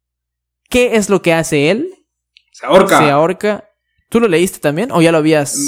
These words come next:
Speaker 2: Me
Speaker 1: o ya
Speaker 2: lo,
Speaker 1: lo conocías?
Speaker 2: me lo contó Salty, creo.
Speaker 1: Wow.
Speaker 2: Sí, según yo.
Speaker 1: Mm.
Speaker 2: Es una
Speaker 1: Wow,
Speaker 2: persona
Speaker 1: wow.
Speaker 2: culta. Sí, sí, sí.
Speaker 1: Una persona muy culta, muy enterada, muy informada. Supongo que o ya viste esa película o ya te la recomendó.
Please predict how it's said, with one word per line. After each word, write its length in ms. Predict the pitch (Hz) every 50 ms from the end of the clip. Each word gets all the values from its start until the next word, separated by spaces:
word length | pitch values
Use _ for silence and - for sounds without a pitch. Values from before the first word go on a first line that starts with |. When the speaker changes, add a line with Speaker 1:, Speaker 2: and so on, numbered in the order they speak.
| - 139
Speaker 2:
Me 120 | 143 143 143 147
Speaker 1:
o 20 |
ya 60 | 151 165
Speaker 2:
lo, 20 | 170
Speaker 1:
lo 40 | 170
conocías? 600 | 160 139 135 131 - 131 107 107 135 - - _ _ _
Speaker 2:
me 360 | 107 120 135 135 135 135 135
lo 420 | 139 135 135 135 131 - - - _
contó 460 | - 135 147 139 131 135 143 147 139
Salty, 420 | - 120 117 117 - - - _ _ _ _ _ _ _ _
creo. 260 | _ - 117 110 110 - _ _ _
Speaker 1:
Wow. 300 | - 117 117 123 131 127
Speaker 2:
Sí, 60 | 120 113
según 200 | 127 143 160 160
yo. 120 | 147 135
Speaker 1:
Mm. 340 | 147 151 117 104 123 - _ _ _
Speaker 2:
Es 140 | - 147 156
una 120 | 208 262 262
Speaker 1:
Wow, 80 | 214
Speaker 2:
persona 220 | - - - - 131
Speaker 1:
wow. 80 | 131 131
Speaker 2:
culta. 320 | 131 127 123 117 - - _ _ _ _
Sí, 280 | _ - 131 131 127 123
sí, 100 | 123 120
sí. 60 | 127
Speaker 1:
Una 140 | 147 165 180
persona 240 | 170 143 180 170 165
muy 160 | 160 170 165
culta, 260 | 165 185 180 180 190
muy 160 | 175 170 180
enterada, 540 | 185 185 160 139 127 123 127 135 143 147 147
muy 100 | 147 147
informada. 580 | 147 139 - 127 127 123 127 131 139 147 165 170
Supongo 280 | - 135 131 143 143 131
que 220 | 131 127 120 107 - _
o 100 | 127 135
ya 140 | 143 156 170
viste 180 | 202 196 -
esa 140 | 175 143 123
película 380 | 127 135 170 - 247 220 185 -
o 100 | 120 127
ya 80 | 131
te 80 | 127 135
la 80 | 120
recomendó. 500 | 113 117 117 120 123 143 160 185 220 214